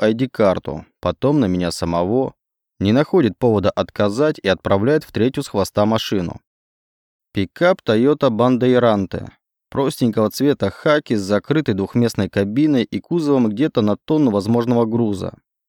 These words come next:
Сейчас машины движутся порожняком, и в кузове только сложенный брезентовый тент, а под ним запасные канистры. Водитель Карлос выглядит дружелюбнее главного,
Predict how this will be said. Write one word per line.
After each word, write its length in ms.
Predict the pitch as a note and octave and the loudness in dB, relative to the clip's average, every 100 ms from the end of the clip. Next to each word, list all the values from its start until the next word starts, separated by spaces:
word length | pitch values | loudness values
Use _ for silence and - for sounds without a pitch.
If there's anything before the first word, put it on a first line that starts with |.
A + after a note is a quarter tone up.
| _ | _
Сейчас 520 | - G2 F#2 E3+ F3+ | -8 -6 -2 0 0
машины 460 | G2+ G#2 - F#3 C3 | 0 0 2 2 2
движутся 480 | F#2+ C#3+ D3 G#2+ F#2 | 2 0 0 -4 -6
порожняком, 680 | - A#2 B2 D3 D3+ F3 D3 | -2 0 0 0 0 2 2
и 140 | A2+ | 0
в 80 | - | -6
кузове 400 | - F#3+ B2 G2 | -4 -2 0 0
только 340 | - D#3 B2+ | 0 0 0
сложенный 480 | G#2+ D3 E3 D3 A#2 | -2 0 0 2 0
брезентовый 580 | G#2 G#2 A#2+ C3+ B2+ B2+ | 2 0 0 0 0 0
тент, 460 | - A2 F2+ - - _ _ | 0 -2 -2 -6 -16 _ _
а 120 | - F#2 | -4 0
под 240 | G2+ A2 | 0 2
ним 200 | F3 F#3 | 0 0
запасные 540 | G#2+ - G2+ A#2+ A2 | -2 -2 -2 0 0
канистры. 680 | - A2 G#2+ F#2+ - E2 - _ _ _ _ | 0 2 2 0 -6 -12 -12 _ _ _ _
Водитель 560 | - F#2 G#2 D3+ D3+ A#2 | -4 0 2 2 0 0
Карлос 560 | D#3+ E3+ C3+ F2+ - _ _ | 2 2 2 0 -6 _ _
выглядит 560 | G2 A#2 D3+ D3+ D3 B2+ | -4 0 2 4 2 0
дружелюбнее 680 | B2+ A#2+ C3 F3 F#3+ A2+ G2+ | -2 0 0 0 2 2 2
главного, 640 | G2+ B2 G#2+ F#2 F2 - | 2 2 2 0 -4 -10